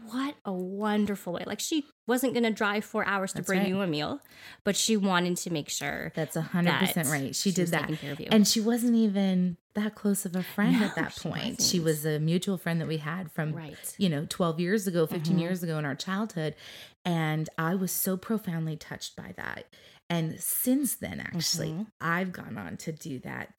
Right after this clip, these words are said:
Speaker 2: to a few other people that I know. I mean, we've got friends all over the country,
Speaker 1: Mm-hmm.
Speaker 2: and, and, uh, whenever I've been able to do that, not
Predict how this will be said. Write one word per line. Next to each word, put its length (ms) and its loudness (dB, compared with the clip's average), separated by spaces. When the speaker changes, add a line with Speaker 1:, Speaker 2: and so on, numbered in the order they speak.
Speaker 2:
to 140 -6
a 40 -10
few 280 -6
other 200 -6
people 380 -12
that 160 -8
I 220 -2
know. 400 -2
I 60 -4
mean, 140 2
we've 140 -8
got 200 -8
friends 260 -6
all 180 -4
over 220 -2
the 120 -8
country, 500 -2
Speaker 1:
Mm-hmm. 340 0
Speaker 2:
and, 960 -4
and, 40 -4
uh, 120 -4
whenever 320 -2
I've 100 -4
been 120 -4
able 240 -4
to 180 -4
do 300 -6
that, 340 -6
not 260 -2